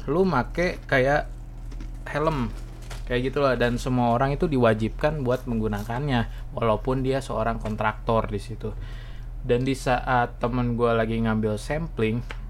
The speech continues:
tiba-tiba ada sirine muncul, wing, wing, wing, wing, wing. Ya,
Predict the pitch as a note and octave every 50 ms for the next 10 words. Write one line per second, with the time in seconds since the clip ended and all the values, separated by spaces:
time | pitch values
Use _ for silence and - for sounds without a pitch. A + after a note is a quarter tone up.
0 | - - - - - - - - - - - - - - C3 B2 B2 A#2+ A#2 -
1 | A#2 G#2+ A2 B2 C#3+ D#3 - - - - - - C3+ B2+ C3 D3 E3 D#3+ - -
2 | - D#3+ D3 C#3 C#3 C3 B2 B2+ C#3 D3+ - - - - - - - - - -
3 | - - - - - - - - - - C#3 D3+ D3 D3+ D3+ C#3 B2+ A#2+ - F3+
4 | F#3+ G#3 A3 A3 A3+ A3+ A3 A3 A3 A3 A3+ A3+ A3+ A3 A3 A3 A3 A3 A3 A3+
5 | A3 A3 G#3+ A3 A3+ A3+ A3+ A3 G#3+ G#3+ A3 A3+ A3 G#3+ G#3 D#3 B2+ B2